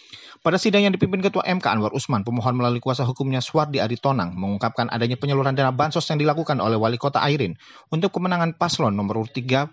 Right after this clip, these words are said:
Benyamin Dafni Pilar Saga Iksan, selaku keponakan. Wali Kota Airin dalam jabatannya membagikan santunan anak yatim, yang dimana sumber dananya dari Badan Zakat Nasional di lima puluh empat kelurahan.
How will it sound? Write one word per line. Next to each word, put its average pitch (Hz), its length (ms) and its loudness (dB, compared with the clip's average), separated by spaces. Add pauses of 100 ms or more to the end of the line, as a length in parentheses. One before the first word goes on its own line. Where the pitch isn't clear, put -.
(120)
Benyamin 156 480 2
Dafni 151 320 2
Pilar 170 320 2
Saga 101 240 0
Iksan, 101 400 -2 (240)
selaku 113 400 2
keponakan. 104 480 -2 (560)
Wali 180 240 0
Kota 190 240 2
Airin 180 320 2
dalam 113 240 2
jabatannya 120 480 0
membagikan 117 480 0
santunan 147 400 0
anak 113 320 0
yatim, 104 400 -4 (580)
yang 117 160 2
dimana 120 320 4
sumber 120 200 2
dananya 120 400 2 (240)
dari 143 320 0
Badan 107 280 0
Zakat 110 280 -2
Nasional 123 480 2
di 127 120 2
lima 160 240 0
puluh 135 200 0
empat 131 200 -2
kelurahan. 98 560 -4